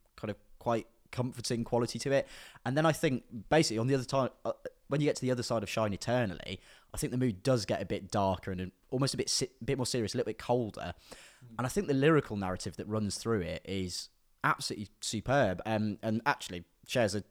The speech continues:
Speaker 1: shares a trait with another album that we're gonna talk about this week, where they're talking about, um, the black experience and how people are very, very happy to sort of foist victimhood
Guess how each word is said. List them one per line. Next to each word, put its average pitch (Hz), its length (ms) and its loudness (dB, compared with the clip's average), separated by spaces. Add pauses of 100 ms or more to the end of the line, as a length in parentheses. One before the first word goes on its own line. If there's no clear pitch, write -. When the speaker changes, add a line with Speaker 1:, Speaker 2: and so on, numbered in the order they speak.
Speaker 1:
shares 107 240 -2
a - 20 -8
trait 101 220 -2
with 92 80 -8
another 104 280 2
album 92 200 0
that - 80 -6
we're 90 60 -8
gonna 87 120 -6
talk 85 200 -8
about 82 180 -8
this - 160 -12
week, 85 200 -10
where 90 200 -2
they're 92 80 -4
talking 98 380 -4
about, 90 320 -4 (260)
um, 87 280 -2 (320)
the - 80 -10
black - 260 0
experience 92 580 -2
and 87 80 -6
how 87 340 -4 (800)
people 123 500 4
are 104 520 2 (340)
very, 110 340 2
very 104 160 -2
happy 98 260 -4
to - 80 -8
sort - 180 -8
of - 100 -12 (540)
foist - 520 0
victimhood 95 760 -4